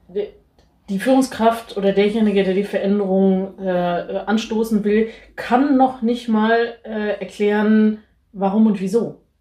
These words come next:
Also nur, „Wir machen das jetzt, weil ich finde das gut“, oder noch viel schöner, „Andere machen das auch“.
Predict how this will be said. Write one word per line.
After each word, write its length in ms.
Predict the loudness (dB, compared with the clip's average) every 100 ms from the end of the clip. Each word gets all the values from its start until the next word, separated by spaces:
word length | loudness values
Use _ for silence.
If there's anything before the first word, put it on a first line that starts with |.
| -6
Also 200 | -2 2
nur, 360 | 4 4 2
„Wir 80 | 0
machen 260 | 0 0 0
das 180 | -2 0
jetzt, 260 | -2 -2
weil 160 | -2 -2
ich 100 | -4
finde 160 | -6 -6
das 180 | -6 -6
gut“, 380 | -8 -8 -14 _ _ _ _
oder 480 | 2 4 4 0 -8 _ _
noch 280 | -2 0 -2
viel 180 | -8
schöner, 520 | -8 -4 0 0 -2 -8 _ _
„Andere 380 | 0 0 2 0
machen 380 | 0 0 -8 -10
das 360 | -10 -14 -20
auch“. 340 | -14 -12 -12